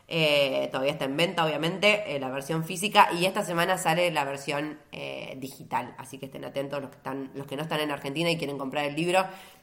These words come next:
En estos días sabe, sale la versión para, mm, para ebook, o sea, sabe, sale el ebook que va a salir en Mobi, que es lo que, el formato que se lee en Kindle, y en epub, que es el formato que se lee en los otros e-readers, como por ejemplo Kobo, que es el que tengo yo, que está buenísimo.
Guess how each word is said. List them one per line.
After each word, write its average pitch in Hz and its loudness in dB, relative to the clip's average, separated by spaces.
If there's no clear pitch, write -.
En 143 -2
estos 165 0
días 170 2
sabe, 160 2
sale 165 0
la 156 2
versión 156 -2
para, 143 0
mm, 131 -6
para 139 -2
ebook, 190 0
o 151 -2
sea, 147 -6
sabe, 170 4
sale 196 2
el 180 -2
ebook 185 0
que 139 -6
va 143 0
a 151 -2
salir 151 -2
en 143 -4
Mobi, 190 0
que 156 -6
es 160 0
lo 160 2
que, 143 -4
el 143 -6
formato 156 0
que 156 -2
se 147 -4
lee 151 2
en 160 2
Kindle, 196 -2
y 202 -2
en 170 0
epub, 190 4
que 175 2
es 165 0
el 151 -4
formato 156 0
que 151 -2
se 139 -6
lee 139 -2
en 143 -2
los 139 -6
otros 135 -8
e-readers, 156 0
como 127 -8
por 139 -8
ejemplo 127 -10
Kobo, 131 -2
que 131 -12
es 123 -14
el 123 -12
que 123 -16
tengo 127 -14
yo, 135 -8
que 131 -20
está 110 -16
buenísimo. 143 -8